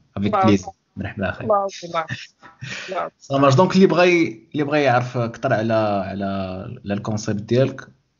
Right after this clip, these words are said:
Speaker 1: ال-
Speaker 2: يا، اللي بغى يعرف الكونسيبت ديالي أكثر، آه، بون، كاين، آه، باج فيسبوك سميتها Parlons Data. Sinon, mon, mon, je, j'écris de temps en temps sur mon mur, euh, pro-،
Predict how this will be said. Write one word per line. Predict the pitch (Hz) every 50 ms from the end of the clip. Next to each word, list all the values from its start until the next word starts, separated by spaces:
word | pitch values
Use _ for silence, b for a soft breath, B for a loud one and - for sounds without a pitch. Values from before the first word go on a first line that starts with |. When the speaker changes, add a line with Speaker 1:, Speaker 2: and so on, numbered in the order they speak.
| _ _ -
Speaker 1:
ال- | - - -
Speaker 2:
يا، | 285 262 240 220
اللي | 208 220
بغى | 214 226 226
يعرف | 208 196 202 202 202
الكونسيبت | 190 185 202 196 - 196 185
ديالي | 180 170 185 180 180
أكثر، | 180 - - 226 220 214 196 175
آه، | 170 170 165 165 160 160
بون، | 165 175 196 185 175
كاين، | 165 - - 185 185 180 180
آه، | 175 175 170 165 160 160 160 156 160 175 180 175 - 180 -
باج | 269 269
فيسبوك | 269 - 214 208 - - 165 -
سميتها | - - 190 185 185 175
Parlons | 170 - 180 180 180 180 175
Data. | 165 160 160 - 208 208
Sinon, | - - 220 214 220 214
mon, | 208 208 202 202 202 196 190 185 180 180 180
mon, | 180 185 180 180 175 175 165 165 170 175 175
je, | 160 185 190 190 185 180
j'écris | 175 196 214 - - 233 202
de | 202
temps | 196 202 208 208 196
en | 202 196
temps | 202 196 190 190
sur | 196 180
mon | 180 185 185 180
mur, | 180 180 190 190 180 175
euh, | 170 165 165 160
pro-، | 156 - - - 170